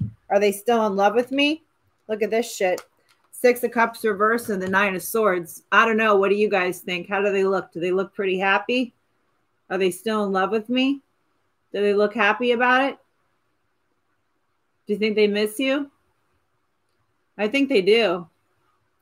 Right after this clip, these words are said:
I think they miss you big time. They're not with you. Um, the Hangman and the Temperance card. The Hangman reversed.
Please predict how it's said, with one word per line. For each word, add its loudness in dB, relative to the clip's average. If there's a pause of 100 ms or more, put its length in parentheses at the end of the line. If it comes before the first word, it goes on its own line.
(720)
I -2
think 0
they 6
miss 0
you 2 (400)
big 0
time. -2 (1000)
They're -10
not -2
with 0
you. 0 (2750)
Um, 8 (160)
the 8
Hangman 4
and 2
the 0
Temperance -2
card. 0
The -4
Hangman 0
reversed. 2